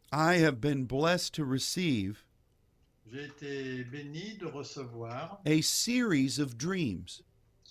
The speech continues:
Speaker 2: un, une série de rêves
Speaker 1: that all seem to connect with one another.
Speaker 2: qui semblent être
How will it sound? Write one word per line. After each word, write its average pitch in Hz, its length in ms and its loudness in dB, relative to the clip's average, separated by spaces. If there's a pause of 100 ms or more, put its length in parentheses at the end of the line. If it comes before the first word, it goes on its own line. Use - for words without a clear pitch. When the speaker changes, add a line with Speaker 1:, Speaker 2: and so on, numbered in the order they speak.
(300)
Speaker 2:
un, 131 340 -8 (100)
une 147 140 -8
série 196 580 -10
de 131 120 -6
rêves 120 440 -8 (280)
Speaker 1:
that 170 260 4 (460)
all 196 360 6
seem 185 480 0
to 175 240 0
connect 180 480 0
with 156 200 2
one 123 220 2
another. 95 380 -2 (920)
Speaker 2:
qui 175 440 -8
semblent 160 960 -10
être 147 540 -8